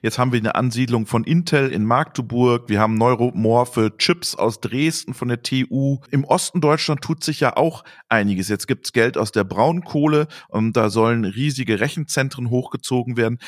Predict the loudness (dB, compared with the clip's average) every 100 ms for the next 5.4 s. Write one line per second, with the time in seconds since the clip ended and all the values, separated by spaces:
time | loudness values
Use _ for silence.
0 | -4 -4 0 0 0 0 0 0 -2 -2
1 | 0 2 2 0 0 2 0 -2 -6 -4
2 | -2 -2 0 -2 -2 0 0 -2 -10 -6
3 | -2 0 0 2 2 0 -2 -2 -2 -4
4 | -4 -4 -4 -4 -2 -2 -2 -8 _ 2
5 | 2 2 -4